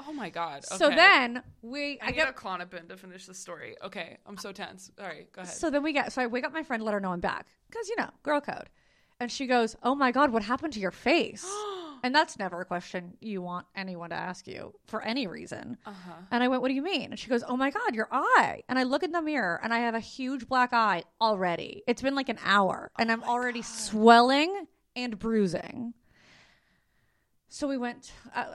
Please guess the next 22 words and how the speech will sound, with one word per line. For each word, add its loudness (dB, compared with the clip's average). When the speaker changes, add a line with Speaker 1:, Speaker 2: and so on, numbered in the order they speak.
Speaker 2:
what -2
else 2
do -6
you -4
do? -6
We -8
went -10
and -12
got -6
acai -4
bowls -6
in -8
the -4
middle -4
of -8
the -14
night -8
Speaker 1:
<laughs> -20
Speaker 2:
to -10
talk 4
about -4
it. -12